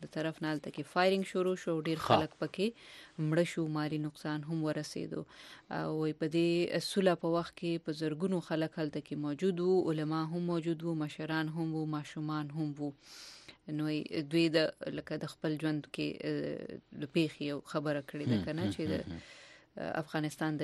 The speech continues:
Speaker 1: جنګ نه پس هلته کې څه دوی ولیدل. او، م، سلامونه را لېږلي دي، زاهد زین سواتي او دغه شانتي روزي محمد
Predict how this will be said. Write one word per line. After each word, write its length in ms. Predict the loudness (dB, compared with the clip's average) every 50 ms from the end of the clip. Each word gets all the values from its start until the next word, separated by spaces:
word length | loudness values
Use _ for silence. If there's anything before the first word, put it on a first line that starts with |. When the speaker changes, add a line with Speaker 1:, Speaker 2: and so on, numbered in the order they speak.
| -2 -2
Speaker 1:
جنګ 120 | -2 -4 -4 -4
نه 40 | -6 -6 -8
پس 220 | -8 -8 -6 -6
هلته 220 | -6 -6 -6 -8 -10 -8
کې 100 | -8 -8 -6
څه 100 | -2 -2 -2 -2 -2 -4
دوی 140 | -2 -2 -2 -2
ولیدل. 380 | -2 -2 -4 -4 -2 -2 -2 -4 -4 -12 -16 -16 -14 -14 -14 -14 -16 -16 -16 -18 -18 -18 _ -4 -2 0
او، 400 | 0 2 2 0 0 0 -2 -2 -6 -8 -6 -2
م، 220 | 0 0 2 0 0 0
سلامونه 500 | 0 0 2 2 2 2 2 2 4 6 6
را 80 | 6 6
لېږلي 420 | 6 4 2 2 2 2 2 2 2 2
دي، 240 | 2 2 2 2 0
زاهد 600 | 0 0 0 0 0 -2 -4 -4 -2 0 -2 0
زین 340 | 0 0 0 0 0 0 -2
سواتي 840 | -4 -4 -2 -2 -2 -2 -4 -4 -2 0 2 2 4 4 4 2 2 0 -2
او 140 | -2 -2 -2
دغه 260 | -2 -4 -4 -4 -6
شانتي 520 | -8 -6 -4 -4 -4 -4 -4 -6 -6 -6 -4 -4 -4 -4
روزي 240 | -4 -4 -4 -4 -2 -2
محمد 420 | -2 -2 -2 -2 -2 -4 -2 -2